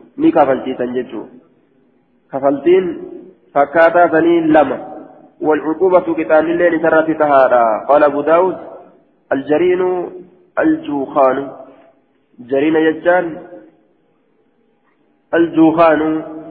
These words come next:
جوخان أودة قويدة رجل دوبا. بلغة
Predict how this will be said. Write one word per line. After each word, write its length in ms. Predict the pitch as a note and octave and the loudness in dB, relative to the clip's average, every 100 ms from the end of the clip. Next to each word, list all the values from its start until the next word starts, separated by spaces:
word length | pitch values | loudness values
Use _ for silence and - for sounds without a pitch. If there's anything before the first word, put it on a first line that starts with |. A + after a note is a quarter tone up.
| - - - - - | -20 -20 -20 -20 -18
جوخان 600 | D3+ C3 D3+ C#3+ E3 D#3 A#2+ G2+ - - - - - - _ | -14 -4 -2 2 4 2 0 -8 -12 -16 -20 -20 -20 -20 _
أودة 360 | E3 D3+ D#3 D#3 - - - - D3+ | 2 2 2 0 0 -14 -16 -6 2
قويدة 380 | D#3 D3+ C#3+ | 4 6 6
رجل 320 | C3+ C3 B2 B2 | 6 4 0 -2
دوبا. 280 | B2 A#2+ | -2 -2
بلغة 600 | - - D3+ F3 E3+ D#3+ | -2 -2 0 2 2 2